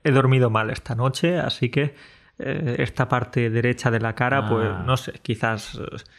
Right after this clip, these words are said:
Speaker 1: la almohada o algo así.
Speaker 2: Ah, vale, vale. No sé,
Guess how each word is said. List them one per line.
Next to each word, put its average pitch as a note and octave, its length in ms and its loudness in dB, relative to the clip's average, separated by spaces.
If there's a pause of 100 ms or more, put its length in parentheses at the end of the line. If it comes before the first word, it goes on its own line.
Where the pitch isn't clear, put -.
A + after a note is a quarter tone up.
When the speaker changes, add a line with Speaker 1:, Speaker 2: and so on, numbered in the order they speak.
(300)
Speaker 1:
la A#2+ 140 -2
almohada A2+ 920 0
o A#2 100 -2
algo G#2+ 160 -4
así. - 280 -8 (360)
Speaker 2:
Ah, A2+ 220 0
vale, G2+ 260 -2
vale. G2 260 -4
No A#2+ 120 0
sé, G#2+ 260 -2